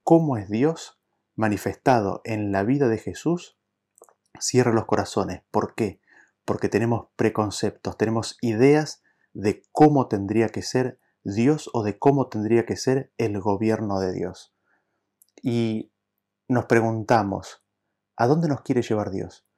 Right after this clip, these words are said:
¿Cuál es el anhelo? ¿Cuál es su voluntad? ¿A qué, a qué punto nos quiere acercar? ¿A qué punto nos quiere llevar? Fíjense ustedes lo que dice el libro de Efesios capítulo cuatro. Vamos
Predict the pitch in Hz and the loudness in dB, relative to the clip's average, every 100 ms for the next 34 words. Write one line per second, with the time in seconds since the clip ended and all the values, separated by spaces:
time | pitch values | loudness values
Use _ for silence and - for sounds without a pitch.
0 | _ _ _ 123 120 110 110 104 107 104 | _ _ _ 4 4 4 0 0 0 0
1 | 98 - 117 113 - - 107 104 101 98 | 0 2 2 2 -6 -2 2 2 0 0
2 | 107 90 - _ _ _ _ _ _ - | 0 -2 -10 _ _ _ _ _ _ -4
3 | - - 147 143 135 - - - 123 151 | -4 2 4 6 4 -2 -4 -4 -2 0
4 | 156 147 117 104 - 123 113 101 - 98 | 0 0 -2 -2 -2 2 2 0 -6 -8
5 | - 101 98 110 123 123 113 101 95 - | -6 -8 -4 -2 -2 -2 -4 -6 -4 -2
6 | 101 92 95 92 - _ _ _ _ _ | -2 -2 -4 -6 -8 _ _ _ _ _
7 | - 120 - 113 - 117 120 117 110 104 | -4 -2 0 0 2 2 4 2 2 0
8 | 101 110 - 104 110 107 98 - 117 113 | 2 0 0 2 4 2 2 0 2 0
9 | - 98 - 104 98 - 120 120 95 - | 0 -2 -2 2 2 6 8 8 6 -2
10 | 80 - - _ - - - - - - | -6 -12 -20 _ -20 -20 -20 -20 -20 -20
11 | - - - - - - - - - 95 | -16 -12 -10 -10 -14 -20 -18 -14 -14 2
12 | 104 107 104 - | 6 6 2 -6